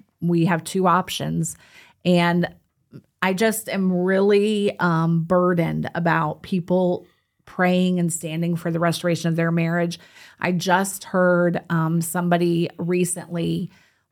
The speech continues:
that is a well-known s-, Christian speaker, and she was explaining how, um,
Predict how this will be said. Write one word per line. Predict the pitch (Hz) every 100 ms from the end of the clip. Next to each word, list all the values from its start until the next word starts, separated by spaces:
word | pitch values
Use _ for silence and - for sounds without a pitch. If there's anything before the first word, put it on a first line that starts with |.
| -
that | 170 170 185
is | 175
a | 170
well-known | 175 170 185 196 190 196 196 196 - _ _ _
s-, | - - -
Christian | - 196 196 208 190
speaker, | 185 - 202 - 165 170 -
and | 165 170 170
she | - 196 185 190 190
was | 180 170 170 170 160 -
explaining | 175 170 - - 170 185 196 160 160 165 165 - _ _ _
how, | 185 175 175 170 165 160 - -
um, | 165 160 160 175 175